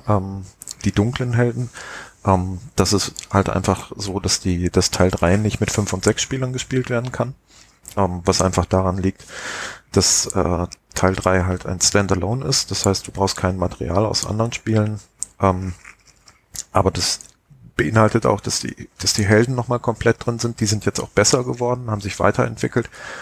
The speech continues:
Aber das funktioniert dann halt nicht mit unserer bisherigen fünf sechser Erweiterung. Das heißt, ähm, für Teil drei wird's auf jeden Fall nochmal so ein, äh, so eine Charaktererweiterung geben,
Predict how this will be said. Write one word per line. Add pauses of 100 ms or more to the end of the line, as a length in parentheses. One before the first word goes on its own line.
(200)
Aber
das
funktioniert
dann
halt
nicht
mit
unserer
bisherigen
fünf
sechser
Erweiterung. (1000)
Das
heißt,
ähm,
für
Teil
drei
wird's
auf
jeden
Fall
nochmal
so
ein,
äh,
so
eine
Charaktererweiterung
geben,